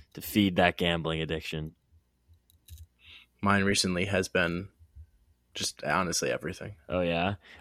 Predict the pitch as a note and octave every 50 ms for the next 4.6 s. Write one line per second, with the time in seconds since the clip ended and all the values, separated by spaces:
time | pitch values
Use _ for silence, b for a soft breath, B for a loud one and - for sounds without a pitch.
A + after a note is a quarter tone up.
0 | b b - G2 G#2+ A2 A2+ A#2 A#2+ A#2+ A#2 A2+ A2+ G#2+ G#2 G2 F#2 F2+ - -
1 | D2 D2+ - - - - G2+ G#2 G#2+ A2 A2+ A2+ A2 G#2 G2+ G2+ - - - -
2 | - _ - - - - - - - A2 A2+ G#2+ A2 A2 A2 A2+ A2+ A#2 A2+ A2
3 | - - A2 G#2+ G2+ G2+ G2+ - F#2+ G2+ F#2+ - - - - G#2 G2+ G2+ G2+ G2+
4 | F2+ G2 F#2+ F#2 F#2 F2 F2 E2+ E2+ E2+ E2 -